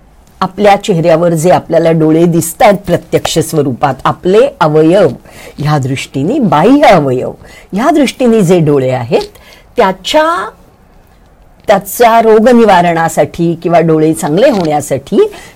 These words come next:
चाक्षुषोपनिषद वाचलो आपण. पण चक्षुष्मती विद्या हे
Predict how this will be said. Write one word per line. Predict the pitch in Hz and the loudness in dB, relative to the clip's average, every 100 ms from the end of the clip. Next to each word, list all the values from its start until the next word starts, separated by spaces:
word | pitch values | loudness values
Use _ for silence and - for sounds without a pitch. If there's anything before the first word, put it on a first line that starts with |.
| - | -2
चाक्षुषोपनिषद | 269 - - 330 466 - 359 240 185 | -2 -2 -6 -2 -2 0 0 2 2
वाचलो | 151 131 - 135 | 0 -2 -2 -4
आपण. | 120 - 113 110 - - - - | -4 -6 -8 -8 -16 -20 -20 -6
पण | 220 254 - | -4 -4 -4
चक्षुष्मती | 156 - - - 240 - - 269 - 285 | -6 -6 -12 -4 -4 -4 -6 -6 0 2
विद्या | 220 156 123 123 156 175 117 123 202 - - 214 175 | 2 0 -2 -2 0 0 -4 -8 -14 -20 -20 -20 -20
हे | - 190 185 180 180 | -8 -4 -2 -2 -4